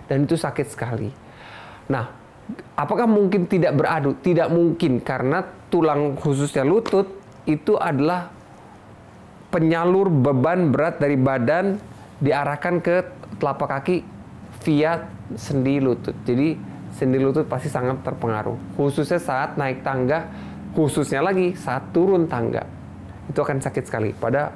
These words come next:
eh, osteoartritis, artritis khususnya. Nah, jadi apa yang perlu kita lakukan untuk menjaga tulang dan sendi kita? Tapi yang para pemirsa perlu ketahui lagi adalah wanita itu lebih sering terkena radang sendi dibandingkan pria.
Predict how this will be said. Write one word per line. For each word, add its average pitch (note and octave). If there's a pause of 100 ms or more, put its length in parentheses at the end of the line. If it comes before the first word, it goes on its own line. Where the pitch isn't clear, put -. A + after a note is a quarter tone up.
eh, B2
osteoartritis, B2+
artritis -
khususnya. - (720)
Nah, A#2
jadi C#3
apa G3+
yang F3+
perlu E3+
kita E3
lakukan D#3 (1300)
untuk C#3
menjaga D#3 (560)
tulang D#3+
dan D3
sendi C3
kita? - (420)
Tapi D3
yang F#3+
para E3
pemirsa D3+
perlu C#3+
ketahui B2
lagi F3 (420)
adalah C3+ (400)
wanita C3+
itu D#3+
lebih D3+
sering A#3+
terkena D3
radang C3+
sendi E3+
dibandingkan C3+
pria. A#2